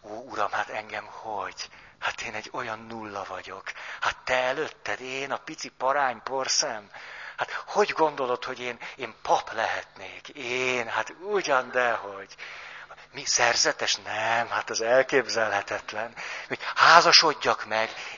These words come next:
én, ja jó, azt igen, azért az megy. A...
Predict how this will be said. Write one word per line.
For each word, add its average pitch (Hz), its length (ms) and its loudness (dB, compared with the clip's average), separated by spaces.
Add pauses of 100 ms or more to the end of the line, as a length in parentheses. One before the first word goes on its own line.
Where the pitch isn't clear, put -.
én, 139 500 4 (120)
ja 220 120 6
jó, 180 340 6
azt 135 220 2
igen, 113 280 -4
azért 117 300 -4
az 117 120 -2
megy. 113 320 -2 (480)
A... 113 120 4